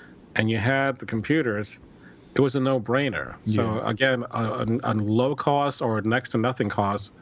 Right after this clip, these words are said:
Speaker 1: for programming. So I'm all about using whatever you have to make
Speaker 2: Mm-hmm.
Speaker 1: things work for you, especially for young adults.
Speaker 2: Yeah.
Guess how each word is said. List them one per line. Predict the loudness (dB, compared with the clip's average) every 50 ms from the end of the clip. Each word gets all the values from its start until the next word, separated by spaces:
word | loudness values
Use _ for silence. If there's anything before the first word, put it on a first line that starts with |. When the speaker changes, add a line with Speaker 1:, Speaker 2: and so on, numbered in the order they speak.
| -20 -12
Speaker 1:
for | -8 -8
programming. | -4 0 0 2 2 2 0 -2 -2 -2 -6 -8 -10 -12 -16 -20 -20 -20 -20 -20 -20 -14 -8
So | 0 0 0
I'm | 0 2 0 2 2
all | 4 4 2
about | 0 0 0 0 0 0
using | 0 0 2 2 2 2
whatever | 2 2 0 0 0 -2
you | -2 -4
have | -2 0 0 2 2 2 0 0 -2 -4
to | 0 2
make | 2 2 2 -2
Speaker 2:
Mm-hmm. | -2 -2
Speaker 1:
things | -2 0 -2 -2 -2 -4 -8 -8 -10 -18 -20 -20 -20 -20 -20 -20 -20 -20 -20 -10 -6 -4 -2 0
work | 2 4 4 4 2 -2 -4
for | -6 -2 0
you, | 2 2 2 0
especially | -2 0 -2 -2 -2 -2 -2
for | 0 0 0
young | 2 0 -2 -2
adults. | 0 0 0 0 0 -2 -6 -4 -2 -2
Speaker 2:
Yeah. | 0 0 -2 -2 -4